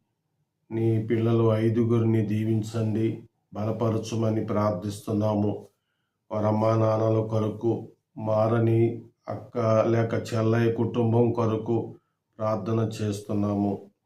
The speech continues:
వారిని దర్శించండి. ఆనుక్ పాలు, ఆ, మరి తన యొక్క భార్య పిల్లల కొరకు, వారి అత్తగారు, మామగారు అందరూ నిన్ను నమ్ముకొనుటకు మీ పాదాల దగ్గర పెట్టి ప్రార్థన చేస్తూ ఉన్నాము తండ్రి.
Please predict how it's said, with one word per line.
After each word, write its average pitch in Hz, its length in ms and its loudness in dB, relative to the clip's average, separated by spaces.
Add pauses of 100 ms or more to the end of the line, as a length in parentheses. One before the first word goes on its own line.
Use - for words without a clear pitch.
(140)
వారిని 107 320 -2
దర్శించండి. 104 1080 -2 (500)
ఆనుక్ 107 500 -6
పాలు, 107 480 0 (800)
ఆ, 104 220 0
మరి 107 340 0
తన 110 320 0
యొక్క 107 200 -4
భార్య 107 480 0
పిల్లల 110 400 -2
కొరకు, 107 680 -4 (380)
వారి 113 160 -2
అత్తగారు, 113 600 0
మామగారు 107 640 2
అందరూ 113 380 2
నిన్ను 110 300 2
నమ్ముకొనుటకు 104 960 -2 (720)
మీ 110 160 -2
పాదాల 113 460 2
దగ్గర 107 420 0
పెట్టి 104 400 -4
ప్రార్థన 104 680 -2 (100)
చేస్తూ 104 360 -6
ఉన్నాము 98 560 -4
తండ్రి. 95 380 -6